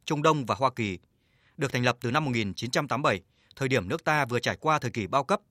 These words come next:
còn khó khăn. Trải qua ba mươi hai năm xây dựng và phát triển, Công ty Cổ phần Tập đoàn Xây dựng Hòa Bình luôn tạo dựng niềm tin, đem đến những công trình bền vững, đảm bảo tiến độ,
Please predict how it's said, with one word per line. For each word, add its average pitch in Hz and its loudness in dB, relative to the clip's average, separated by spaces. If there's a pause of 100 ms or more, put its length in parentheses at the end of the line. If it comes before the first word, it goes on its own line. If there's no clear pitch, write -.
còn 95 -4
khó 107 -8
khăn. 139 -2 (560)
Trải 113 0
qua 139 4
ba 151 2
mươi 147 -4
hai 156 -2
năm 151 0
xây 156 -2
dựng 139 0
và 98 -6
phát 160 -6
triển, 131 2 (360)
Công - 0
ty - -4
Cổ 131 2
phần 117 -2
Tập - -4
đoàn 120 2
Xây 160 -4
dựng 147 -2
Hòa 123 0
Bình 113 0 (300)
luôn 170 0
tạo 123 2
dựng 135 -4
niềm 110 0
tin, 160 0 (300)
đem 156 0
đến 139 0
những 180 -6
công 165 0
trình 120 -2
bền 120 2
vững, 160 -2 (160)
đảm 117 0
bảo 107 2
tiến 131 -2
độ, 160 0